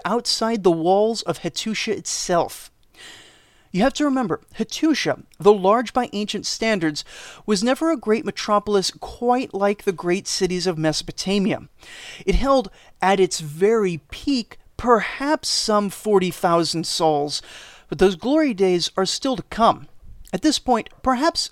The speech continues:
fifteen to twenty thousand is a more reasonable guess,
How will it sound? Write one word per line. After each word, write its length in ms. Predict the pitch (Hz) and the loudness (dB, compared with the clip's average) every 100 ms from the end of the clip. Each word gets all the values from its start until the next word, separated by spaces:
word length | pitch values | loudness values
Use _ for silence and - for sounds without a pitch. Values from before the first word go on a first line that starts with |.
| - | -12
fifteen 640 | - - 285 - 262 254 | -8 -4 -4 -4 -2 0
to 40 | 190 | -2
twenty 340 | - 247 214 | -2 0 0
thousand 540 | - 170 170 165 175 - - - | 0 2 4 2 -4 -6 -20 -4
is 140 | 226 226 | -2 2
a 60 | |
more 280 | 247 233 220 | 4 6 6
reasonable 600 | 165 170 170 170 160 165 | 4 -2 -2 -2 0 0
guess, 720 | 160 143 151 160 127 - - | -2 -4 2 2 4 -2 -4